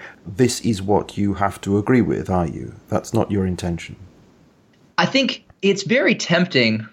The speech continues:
Speaker 2: for all of us to feel like it's our job to weigh in on exactly how everyone else answers certain theological questions.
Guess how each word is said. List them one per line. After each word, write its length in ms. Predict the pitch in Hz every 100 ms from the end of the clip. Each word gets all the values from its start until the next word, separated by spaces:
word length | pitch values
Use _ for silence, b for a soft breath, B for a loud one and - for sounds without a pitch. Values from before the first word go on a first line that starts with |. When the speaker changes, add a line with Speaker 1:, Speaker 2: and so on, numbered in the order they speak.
| _
Speaker 2:
for 460 | - 135 127 113 -
all 240 | 156 185
of 140 | 120 107
us 380 | 101 - - b b b -
to 140 | 165
feel 360 | - 233 254 202
like 420 | 165 139 135 - B B -
it's 260 | 165 - -
our 340 | 123 147 156 143
job 680 | 117 117 107 117 131 135 - b b -
to 220 | - 147
weigh 360 | 120 131 139 135
in 380 | 127 123 120
on 560 | 117 117 110 107 107 127 -
exactly 680 | 139 135 135 127 131 131 113
how 240 | 127 120
everyone 420 | 120 123 117 110
else 240 | 101 110 -
answers 520 | 104 107 - 110 104
certain 320 | 123 107 107
theological 640 | 107 113 101 101 - 107 104
questions. 720 | - 101 - - 139 147